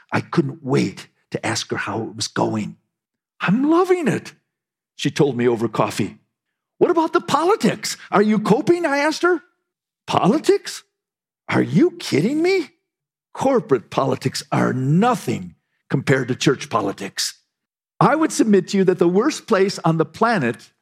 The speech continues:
for politics is a church. Why? Because all we have are people.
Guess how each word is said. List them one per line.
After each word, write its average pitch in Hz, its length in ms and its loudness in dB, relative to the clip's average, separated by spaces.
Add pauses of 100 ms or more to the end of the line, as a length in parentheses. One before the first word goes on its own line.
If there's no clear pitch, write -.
(100)
for 175 120 2
politics 170 760 0
is 214 120 2
a 277 60 0
church. 294 460 0
Why? 220 400 0 (640)
Because 294 260 2 (140)
all 330 280 4
we 311 140 2
have 311 300 2
are 311 80 -2
people. 330 580 0